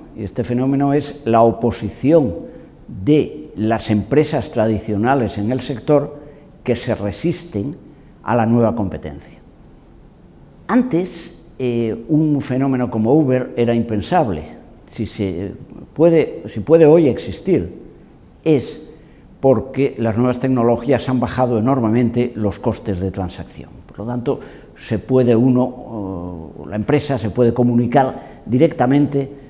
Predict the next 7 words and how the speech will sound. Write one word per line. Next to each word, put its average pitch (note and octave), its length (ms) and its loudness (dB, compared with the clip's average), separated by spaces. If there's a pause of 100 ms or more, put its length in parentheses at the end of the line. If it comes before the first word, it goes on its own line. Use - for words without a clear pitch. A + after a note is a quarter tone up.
(140)
con F#2+ 160 -6
quien F#2 160 -4
produce A3+ 800 0
y A#2+ 120 -4
con A2+ 180 0
los G#2 180 -2
usuarios. - 500 -10